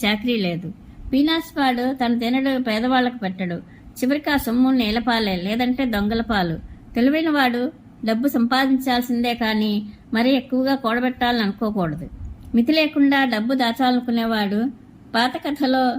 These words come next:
దీర్ఘరావం అనే నక్కలాగా నాశనమైపోతాడు. ఆ కథ తెలుసా నీకు? చెప్తాను విను అంటూ మరో కథ మొదలెట్టాడు మందరుడు.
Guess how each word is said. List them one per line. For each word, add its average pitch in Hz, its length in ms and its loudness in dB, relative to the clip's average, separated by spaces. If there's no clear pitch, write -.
దీర్ఘరావం 247 720 2
అనే 240 260 0
నక్కలాగా 240 600 0
నాశనమైపోతాడు. 190 920 0
ఆ 233 60 4
కథ 254 300 -2
తెలుసా 269 340 2
నీకు? 247 480 0
చెప్తాను 247 400 2
విను 190 300 0
అంటూ 247 240 4
మరో 233 260 4
కథ 240 380 0
మొదలెట్టాడు 220 600 0
మందరుడు. 175 540 2